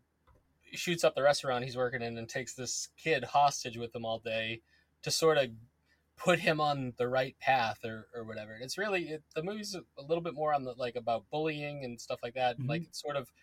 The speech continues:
Speaker 1: you know that thing in The Dark Knight where he's like, "You don't, uh, you live long enough to see yourself become the villain"?
Speaker 2: Mm-hmm.
Speaker 1: That's, that's sort of
Speaker 2: Yeah,
Speaker 1: what
Speaker 2: yeah.
Speaker 1: this movie is, is, like, he thinks he's doing a good
Speaker 2: Huh.
Speaker 1: thing, and it just, like,
Speaker 2: Okay.
Speaker 1: everything just <laughs> goes into disarray.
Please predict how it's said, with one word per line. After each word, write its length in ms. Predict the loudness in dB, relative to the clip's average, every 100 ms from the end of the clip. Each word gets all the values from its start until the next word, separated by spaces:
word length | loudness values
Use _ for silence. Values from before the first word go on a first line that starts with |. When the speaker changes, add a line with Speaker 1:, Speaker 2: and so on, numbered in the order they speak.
| _ _ _ _ _ -6
Speaker 1:
you 80 | 0
know 120 | 8
that 220 | 8 8
thing 120 | 2
in 80 | 2
The 140 | -2 -2 8
Dark 280 | 8 8 4
Knight 160 | 0
where 140 | 0 -4
he's 140 | -2
like, 200 | -2 -2
"You 100 | 4
don't, 260 | 4 4 -4 _ _ _ _ 4
uh, 240 | 6 6 2
you 160 | -4
live 240 | -2 -2 6
long 220 | 6 6
enough 200 | 2 0
to 80 | -2
see 140 | -4
yourself 300 | 0 0 0
become 220 | 0 0
the 80 | 0
villain"? 440 | -2 0 0 -2 -10 _ _ _ -2
Speaker 2:
Mm-hmm. 320 | 2 4 4 8
Speaker 1:
That's, 340 | 6 6 6
that's 240 | 8 8
sort 220 | 8 8 8
of 60 |
Speaker 2:
Yeah, 20 | 8
Speaker 1:
what 140 | 6
Speaker 2:
yeah. 20 |
Speaker 1:
this 180 | 4 -2 -2
movie 300 | -2 0 0
is, 280 | 0 -4 -6
is, 160 | -2
like, 200 | 0 0
he 140 | -4 -2
thinks 300 | 0 0 -4
he's 180 | -6 -6
doing 240 | -4 -4
a 60 | -2
good 180 | -4 -2
Speaker 2:
Huh. 100 | 0
Speaker 1:
thing, 240 | 0 -2
and 100 | -6
it 100 | -8
just, 240 | -8 -2
like, 300 | 2 2 -2 -6
Speaker 2:
Okay. 540 | -4 -2 -4 -4 -6 -10 _ -2 -2 2
Speaker 1:
everything 360 | 2 2 0
just 200 | 0 2
<laughs> 0 |
goes 280 | 4 4 2
into 160 | -4 -4
disarray. 720 | -2 0 0 4 4 4